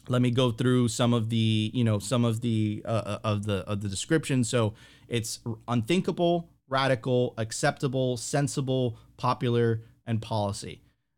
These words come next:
I would make the argument that in the States, right, it's very different between different states, right? Um, you know, some states, uh, it,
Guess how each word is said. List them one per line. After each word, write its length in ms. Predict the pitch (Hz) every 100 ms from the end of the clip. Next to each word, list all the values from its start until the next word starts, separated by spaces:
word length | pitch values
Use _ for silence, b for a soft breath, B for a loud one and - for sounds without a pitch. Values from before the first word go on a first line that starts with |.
| _
I 140 | 127 135
would 200 | 147 131
make 220 | 135 -
the 120 | 131
argument 500 | 127 127 127 127 117
that 280 | 120 113 104
in 140 | 123
the 80 | 117
States, 600 | 107 - 147 113 - - -
right, 260 | 120 113 113
it's 200 | 110 120
very 340 | 123 131 127
different 480 | 113 175 - 208 - -
between 380 | 131 113 139 123
different 380 | 120 113 113 110
states, 520 | - 98 82 - - _ -
right? 320 | 113 110 120 -
Um, 520 | 117 113 113 113 110
you 100 | 123
know, 140 | 120 120
some 260 | - 127
states, 580 | 120 - 131 151 - -
uh, 140 | 117 120
it, 180 | 117